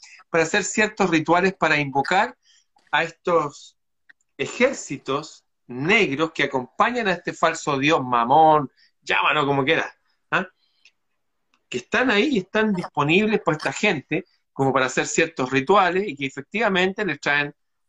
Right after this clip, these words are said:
por paréntesis de vida, bonanzas económicas, qué sé yo. Pero a la postre, ¿cómo termina esa gente? Anclada a este mundo, sin poder trascender,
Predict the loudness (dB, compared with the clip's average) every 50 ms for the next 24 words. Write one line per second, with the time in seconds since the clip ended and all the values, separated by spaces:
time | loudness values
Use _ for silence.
0 | _ _ _ _ _ _ _ _ _ _ _ _ _ _ _ _ -2 -2 -2 0
1 | -2 0 0 0 0 -2 -4 -8 -8 -6 -6 -4 -2 0 0 2 4 4 4 4
2 | 2 0 -2 -6 -10 _ -14 -8 -4 -2 0 0 0 -2 -2 -6 -10 -10 -10 -6
3 | -4 -2 0 2 4 6 6 6 6 4 4 2 -2 -4 -4 -4 -8 -8 -6 -2
4 | 0 0 0 0 -2 -8 _ _ _ -20 -20 -20 -20 _ _ _ _ 0 2 4
5 | 4 2 2 4 2 2 2 0 0 0 0 2 2 -2 -6 -4 _ -4 -4 -2
6 | -2 -4 -4 -6 -8 -12 -14 -16 -16 -16 -18 -18 _ -18 -18 -18 -18 _ _ _
7 | _ _ _ _ _ _ _ _ _ _ _ -8 -6 -6 -8 -4 -2 0 2 2
8 | 4 4 2 2 0 -2 -4 -6 -6 -6 -4 -4 -4 -4 -6 -10 -14 -10 -6 -4
9 | -4 -4 -2 -2 0 2 2 0 -2 -4 -8 -8 -8 -8 -8 -10 -8 -8 -8 -8
10 | -8 -10